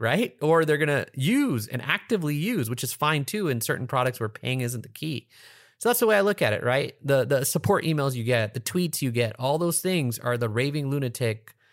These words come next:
status that you're trying to achieve with a, any product or any endeavor you do. The real tangible value comes from people's unsolicited reactions. That, that would be the more pithy way to say it. And then I wish I could give the answer you're probably gonna give. If you don't give it, I'll give it, but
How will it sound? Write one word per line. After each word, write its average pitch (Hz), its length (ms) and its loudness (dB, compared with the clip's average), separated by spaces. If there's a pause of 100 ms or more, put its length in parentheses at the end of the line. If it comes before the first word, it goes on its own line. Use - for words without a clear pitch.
(200)
status 117 540 0
that 110 140 -6
you're 113 120 -4
trying 120 320 0
to - 180 -8
achieve 110 640 -2
with 113 220 -4
a, 107 300 -4
any 135 200 0
product 120 400 -2
or 113 40 -6
any 117 120 -2
endeavor 117 320 -2
you 104 140 -4
do. 104 340 -6
The 127 80 2
real 131 540 2
tangible 113 800 -2 (320)
value 117 380 4
comes 117 340 -2
from 101 400 -4 (440)
people's 120 320 0
unsolicited 110 760 -4
reactions. 101 640 -10 (200)
That, 117 200 -4
that 127 140 2
would 117 140 -2
be 117 100 0
the 107 220 0
more 110 220 -2
pithy 107 320 -4
way 98 120 -2
to 101 80 -8
say - 160 -10
it. - 200 -14 (280)
And 143 100 0
then 165 60 4
I 160 100 4
wish 185 200 4
I 196 60 4
could 165 140 0
give 170 140 4
the 139 100 2
answer 143 320 2
you're 127 180 4
probably 117 300 0
gonna 110 120 0
give. 107 260 2
If 110 120 -8
you 117 60 0
don't 113 140 2
give 104 140 -2
it, 101 80 0
I'll 104 120 0
give 92 200 -6
it, 107 160 -12
but - 200 -12